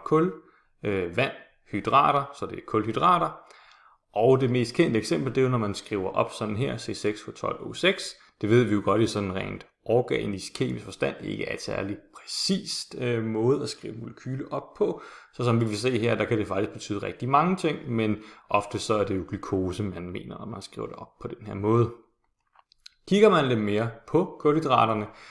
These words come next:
så ser de nogenlunde sådan her ud. Så de indeholder noget med nogle oxogrupper, og så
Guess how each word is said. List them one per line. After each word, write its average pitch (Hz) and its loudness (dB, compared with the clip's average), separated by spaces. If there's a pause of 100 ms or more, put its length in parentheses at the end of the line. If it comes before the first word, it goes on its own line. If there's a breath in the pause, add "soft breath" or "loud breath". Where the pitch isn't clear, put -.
(180 loud breath)
så 165 -4
ser 135 2
de 101 -2
nogenlunde 101 0 (140)
sådan 87 -8
her 87 -12
ud. - 0 (320 loud breath)
Så 143 0
de 127 4
indeholder 117 4
noget 90 -2
med 98 -4
nogle - -10 (180)
oxogrupper, 143 -2 (220 loud breath)
og 104 -2
så 113 2